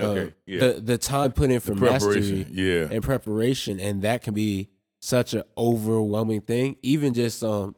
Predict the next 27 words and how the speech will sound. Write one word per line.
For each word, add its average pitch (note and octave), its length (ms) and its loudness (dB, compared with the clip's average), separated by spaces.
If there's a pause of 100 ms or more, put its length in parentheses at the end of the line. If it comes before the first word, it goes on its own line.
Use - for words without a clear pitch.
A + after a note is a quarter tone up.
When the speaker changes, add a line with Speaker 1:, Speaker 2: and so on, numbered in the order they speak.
(140)
Speaker 1:
the B2 160 -6
other B2 240 2
day, A2 220 2
I, G2 180 -2
I G#2+ 80 -2
was G2+ 600 -6 (380)
watching G#2+ 340 -4
a - 20 -2
video A2 300 0
that G#2 120 -2
I G2+ 60 -4
showed G2 320 -4
you F#2+ 220 -6 (400)
of F#2+ 100 -8
the G2 80 -4
guy, G#2+ 240 -2
he A2 80 -2
was G2+ 100 -6
taking G#2 300 -4
t-shirts, B2 800 -4
like, G2+ 160 -6 (100)
white A2+ 240 0
t-shirts, B2+ 500 0
and G2 120 -4
he A#2+ 80 0
was A2+ 100 0
basically, G#2 500 -4